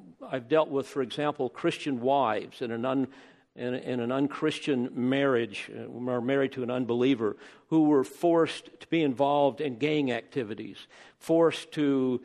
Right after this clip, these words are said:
be involved in shoplifting. Um, a couple of situations where the wife was forced to cover up, they were involved in the mafia.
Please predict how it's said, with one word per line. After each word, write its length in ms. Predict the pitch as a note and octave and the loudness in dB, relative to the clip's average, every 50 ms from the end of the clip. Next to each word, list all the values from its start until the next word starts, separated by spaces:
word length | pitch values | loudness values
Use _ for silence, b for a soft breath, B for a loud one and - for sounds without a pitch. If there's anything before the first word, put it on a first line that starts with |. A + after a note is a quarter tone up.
| B B B B B B _ - - | B B B B B B _ -20 -6
be 240 | B2 C#3+ D#3+ D#3 D#3+ | -2 0 0 0 0
involved 720 | E3 C#3+ C3 A#2 A2 C#3+ C#3+ C#3 C#3 C#3 C#3 C3 A#2+ - - | -2 -2 -4 -2 0 2 4 4 6 6 4 4 2 -2 -8
in 200 | - C#3 B2+ A#2+ | -8 -6 -6 -4
shoplifting. 920 | - - D#3+ D3 C#3+ C#3+ - C3 A#2 G#2 - - A#2+ A#2 - A2+ A#2 b b b b b b | -2 0 0 0 0 0 -2 -6 -8 -8 -6 -8 -10 -10 -10 -12 -16 b b b b b b
Um, 540 | - B2 B2+ B2 A#2+ A#2 A#2 A#2+ B2+ C3 C3 | -4 -2 0 0 0 -2 -2 -4 -8 -8 -10
a 60 | C#3 | -10
couple 320 | C3+ - F#3 F3+ - D#3 C3+ | -4 -2 -2 -2 0 -2 -2
of 80 | B2 | -2
situations 800 | - - - D3+ - - D#3 C#3 C#3 C#3+ C#3 C#3 - C#3+ A#2 - | -2 -4 -6 -6 -4 0 2 2 2 2 2 0 -4 -6 -8 -6
where 200 | - D3+ C#3+ B2+ | -2 0 0 0
the 80 | B2 | 0
wife 460 | B2 A#2+ B2+ C#3 C#3+ D#3 D3+ C#3+ - - | 0 0 2 4 4 4 2 0 -4 -10
was 120 | B2+ G#2+ | -12 -12
forced 420 | - - - D3 D3 C#3+ D3 - | -14 -10 -4 -2 0 0 -2 -2
to 40 | - | -8
cover 380 | A2+ - - D3 B2 C3 C#3 C3+ | -8 -4 -4 -2 -2 0 2 2
up, 160 | C3+ C3+ - | 0 0 0
they 100 | B2 C3+ | -4 -4
were 160 | C3 B2+ B2+ | -4 -4 -4
involved 420 | A#2+ A2+ A#2+ B2 B2+ C3 C3 A#2+ B2 | -4 -2 -2 0 0 0 0 -2 -2
in 60 | A#2+ | -4
the 80 | A#2+ | -4
mafia. 560 | A2+ A2+ A#2+ A#2+ A#2+ - - B2 G2+ - - | -2 -2 -2 -2 -2 -4 -8 -10 -12 -12 -12